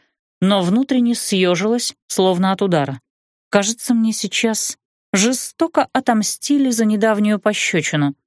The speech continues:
«Ну что ж, в таком случае я не вижу смысла тянуть резину»,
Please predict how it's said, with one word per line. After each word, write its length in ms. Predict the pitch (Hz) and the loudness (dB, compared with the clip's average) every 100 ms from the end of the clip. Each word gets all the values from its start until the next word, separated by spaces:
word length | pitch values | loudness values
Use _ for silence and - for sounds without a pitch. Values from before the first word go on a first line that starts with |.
| _ _ _ _ _ _ _ _ _ _ _ - | _ _ _ _ _ _ _ _ _ _ _ 0
«Ну 220 | 359 427 | 2 2
что 340 | - 427 415 | 2 2 2
ж, 160 | - - | 2 -2
в 60 | - | -2
таком 280 | 165 180 | 0 0
случае 480 | 165 226 294 - 196 | 0 0 0 2 2
я 100 | 175 | 2
не 100 | 170 | 2
вижу 220 | 170 180 | 0 0
смысла 400 | 202 339 453 269 | -2 -2 0 0
тянуть 360 | 165 180 165 156 | 0 0 0 0
резину», 640 | 185 196 160 143 143 147 | 0 0 0 0 2 0